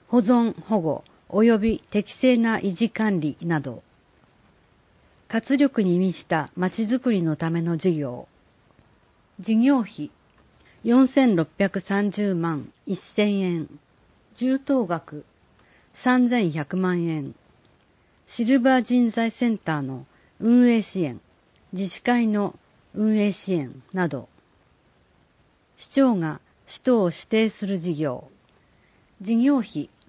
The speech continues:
千九百十八万四千円。充当額、四百万円。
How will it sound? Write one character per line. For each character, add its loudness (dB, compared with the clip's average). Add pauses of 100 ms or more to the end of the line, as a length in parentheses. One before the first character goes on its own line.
(240)
千 2
九 0
百 -4
十 -2
八 -4
万 0
四 0
千 -2
円。 -4 (840)
充 -2
当 0
額、 -6 (640)
四 4
百 -2
万 0
円。 -8